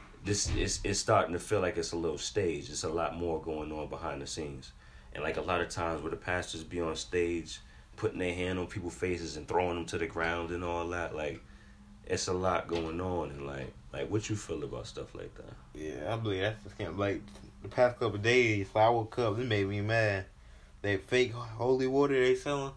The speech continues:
Speaker 1: Mm-hmm, you seen
Speaker 2: Some,
Speaker 1: that?
Speaker 2: some, like, they scamming, trying to scam old people,
Speaker 1: Mm-hmm.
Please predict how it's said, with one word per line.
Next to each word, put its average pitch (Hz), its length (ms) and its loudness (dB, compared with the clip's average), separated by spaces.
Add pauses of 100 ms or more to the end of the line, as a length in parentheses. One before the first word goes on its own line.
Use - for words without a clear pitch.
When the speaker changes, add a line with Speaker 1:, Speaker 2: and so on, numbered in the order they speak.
(120)
Speaker 1:
Mm-hmm, 82 540 -6
you 85 80 -4
seen 95 160 -4
Speaker 2:
Some, 104 140 2
Speaker 1:
that? 101 140 0
Speaker 2:
some, 95 280 -6 (140)
like, 92 260 0
they 107 120 2
scamming, 104 640 2
trying 95 200 0
to - 40 -10
scam 107 320 0
old 98 380 4
people, 82 440 -2
Speaker 1:
Mm-hmm. 82 400 -6